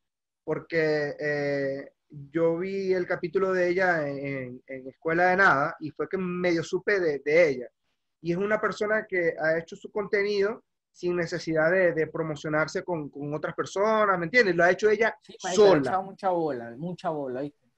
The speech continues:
Speaker 2: Mucha bola le ha echado. Sin casi networking. El tan ladilloso networking.
Speaker 1: Sí, exacto, exacto. Eh,
Speaker 2: <clears throat> Ok, otra, otra noticia que tengo aquí.
Speaker 1: Dale, dale,
Speaker 2: Más que
Speaker 1: continúa,
Speaker 2: noticia,
Speaker 1: porque
Speaker 2: más
Speaker 1: no,
Speaker 2: que
Speaker 1: no, no,
Speaker 2: noticia,
Speaker 1: no
Speaker 2: es
Speaker 1: sé
Speaker 2: un
Speaker 1: qué decir de
Speaker 2: tema
Speaker 1: Sacha.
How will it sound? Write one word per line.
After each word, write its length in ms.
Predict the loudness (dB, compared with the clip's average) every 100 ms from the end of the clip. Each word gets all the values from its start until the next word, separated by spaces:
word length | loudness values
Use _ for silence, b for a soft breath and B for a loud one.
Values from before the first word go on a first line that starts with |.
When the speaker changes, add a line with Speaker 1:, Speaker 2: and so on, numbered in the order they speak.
| _ -14
Speaker 2:
Mucha 280 | -10 -6
bola 300 | -6 -6 -10 -12
le 80 |
ha 40 | -14
echado. 260 | -16 -20 _ _ _
Sin 320 | -2 0 4
casi 260 | 4 4
networking. 680 | -2 -4 0 2 2 0 -16 _ _ _ _ _ _ _ _ _ _ _ _ _
El 460 | 0 2 2 0 _ _ 0
tan 360 | 2 2 2
ladilloso 480 | 4 4 4 2 0
networking. 680 | -4 -2 2 2 2 _ -20 _ _ _ _ -20 _
Speaker 1:
Sí, 100 | -4
exacto, 680 | -4 2 2 2 -2 -16 -18 _
exacto. 640 | -12 -4 -4 -4 _ -18 -18 _ -8
Eh, 600 | -4 -2 -2 -2 -4 -2
Speaker 2:
<clears throat> 420 | 0 2 0 -4 _ _ -6
Ok, 160 | 2 4 6
otra, 220 | 6 6
otra 200 | 4 4
noticia 380 | 2 2 2 2
que 80 | 2
tengo 180 | 0 2
aquí. 100 | 4
Speaker 1:
Dale, 140 | 4
dale, 200 | 4 0
Speaker 2:
Más 120 | -2 2
que 80 |
Speaker 1:
continúa, 80 | 4
Speaker 2:
noticia, 300 | 4 4 2
Speaker 1:
porque 60 | 4
Speaker 2:
más 100 | 6
Speaker 1:
no, 20 |
Speaker 2:
que 80 | 4
Speaker 1:
no, 60 |
no, 40 | 4
Speaker 2:
noticia, 300 | 0 4 4
Speaker 1:
no 60 |
Speaker 2:
es 40 | 6
Speaker 1:
sé 60 |
Speaker 2:
un 60 | 6
Speaker 1:
qué 60 | 6
decir 220 | 6 4
de 80 | 0
Speaker 2:
tema 40 |
Speaker 1:
Sacha. 240 | 0 -6